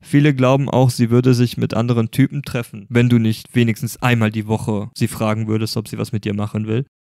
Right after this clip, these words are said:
Aber was soll's? Das kannst du ohnehin nicht verhindern, glaub mir. Du kannst keine Frau auf der Welt davon abhalten, andere Männer zu sehen, wenn sie es will. Merk dir das. Ich habe die Regel, maximal zweimal die Woche ein Treffen mit einer Frau. Ich melde mich niemals bei Frauen.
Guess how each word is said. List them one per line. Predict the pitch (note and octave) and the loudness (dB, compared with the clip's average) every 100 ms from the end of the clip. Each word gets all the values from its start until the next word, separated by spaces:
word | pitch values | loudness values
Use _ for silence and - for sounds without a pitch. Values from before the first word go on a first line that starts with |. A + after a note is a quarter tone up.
| _ _ - | _ _ -6
Aber | A#2 A2+ | -2 0
was | A#2 - | 0 2
soll's? | B2+ C#3+ - - - | 4 4 2 -6 -10
Das | A2+ - | -10 -6
kannst | A#2+ - - | -6 -4 0
du | |
ohnehin | A#2+ A#2 A2+ C#3+ | 2 2 2 2
nicht | E3 - | 0 0
verhindern, | C3 A2+ G#2+ G#2 | 0 0 -2 -4
glaub | G#2+ B2 | -2 -2
mir. | D3+ C#3+ G#2+ - _ - | 0 -2 -2 -8 _ -10
Du | |
kannst | - B2+ B2 | -4 -4 -4
keine | - C3+ E3 E3 | -4 -2 0 -2
Frau | - D#3 | -2 -2
auf | D#3 | 0
der | B2+ | -2
Welt | A#2+ C#3 | 0 0
davon | D#3 C#3 A#2 | 0 -2 -4
abhalten, | A#2 - C3+ C3+ C3+ | -4 -2 0 0 -2
andere | A#2 A#2 B2 B2+ | -4 -4 -2 -2
Männer | C3+ D#3 D3+ | 0 0 -2
zu | C3+ | -4
sehen, | A#2+ A#2+ | -4 -4
wenn | A2 G#2 | -4 -6
sie | A2+ | -6
es | G2+ - | -8 -8
will. | G2 F#2+ - | -10 -8 -4
Merk | A#2 C#3+ | -2 0
dir | D3 | 0
das. | A#2+ G2 - - _ _ _ _ _ - | 0 -4 -10 -20 _ _ _ _ _ -4
Ich | C#3+ D3+ | 0 2
habe | D3 | 2
die | C#3 | 2
Regel, | B2 A#2+ A#2+ A2 - - _ _ _ - | 2 2 2 -2 -4 -12 _ _ _ -4
maximal | A#2 C#3 - - D3 C#3 C#3+ C#3 - | 0 0 0 0 2 4 4 2 0
zweimal | - A#2+ C#3 D3 | -2 0 4 4
die | C3 A#2 | 2 0
Woche | A#2 C3+ C3+ C3 C#3+ | 0 0 -2 -2 -2
ein | - A2+ | -6 -8
Treffen | - A#2 - | -6 -6 -4
mit | A#2 G#2+ | -4 -2
einer | A2+ A2+ | -2 -2
Frau. | - - A2+ A2 | -4 -8 -8 -4
Ich | A#2+ A2+ | -4 -2
melde | A#2 A#2+ | 0 0
mich | A#2 A2 | 0 -4
niemals | A#2 C3+ E3 D#3+ | -4 -2 0 -2
bei | - C#3+ | -2 -4
Frauen. | - A2+ A2+ | -2 -6 -6